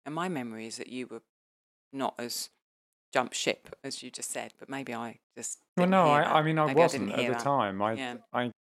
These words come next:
Speaker 2: carried on because I couldn't see any alternative, and, but, like, with hindsight,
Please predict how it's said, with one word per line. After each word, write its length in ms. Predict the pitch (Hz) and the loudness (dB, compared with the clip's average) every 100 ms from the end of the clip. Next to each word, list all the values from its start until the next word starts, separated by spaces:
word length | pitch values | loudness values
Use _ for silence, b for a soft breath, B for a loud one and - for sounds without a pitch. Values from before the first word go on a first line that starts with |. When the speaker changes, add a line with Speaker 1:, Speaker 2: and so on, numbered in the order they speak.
| - | -4
Speaker 2:
carried 320 | 127 113 113 | 0 2 4
on 460 | 123 104 90 104 113 | 4 2 -2 -6 -6
because 400 | - - 120 110 | -6 -2 -2 0
I 60 | 123 | -2
couldn't 260 | - 113 117 | -2 -4 -6
see 200 | - 107 | -4 -4
any 240 | 104 104 | -4 -4
alternative, 840 | 104 104 - 120 104 95 95 117 - _ - | -6 -8 0 0 0 -6 -6 -6 -10 _ -8
and, 800 | 113 104 104 107 107 110 190 139 | -4 -2 -4 -6 -6 -6 -8 -2
but, 240 | 131 123 B B B - | 2 2 B B B -10
like, 420 | 190 151 131 147 | -4 0 2 2
with 100 | 131 | 0
hindsight, 680 | 131 139 127 - 98 57 | 0 0 -2 0 0 0